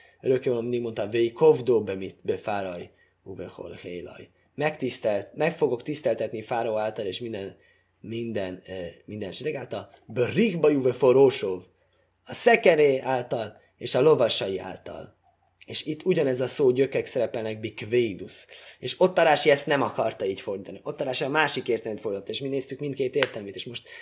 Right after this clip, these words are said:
most kifizette ővé, kifizetődővé válik, hogy megnéztük mindkét értelmét,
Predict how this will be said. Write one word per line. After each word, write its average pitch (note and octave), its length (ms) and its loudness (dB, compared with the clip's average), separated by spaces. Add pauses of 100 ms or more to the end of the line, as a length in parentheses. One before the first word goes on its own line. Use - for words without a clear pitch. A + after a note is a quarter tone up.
(120)
most C3 180 -6
kifizette C3 680 2
ővé, A#2 460 2
kifizetődővé B2 1200 0
válik, A#2 340 -4
hogy A#2 140 -6
megnéztük A#2+ 520 -6
mindkét A2 420 -8
értelmét, D#3 640 -2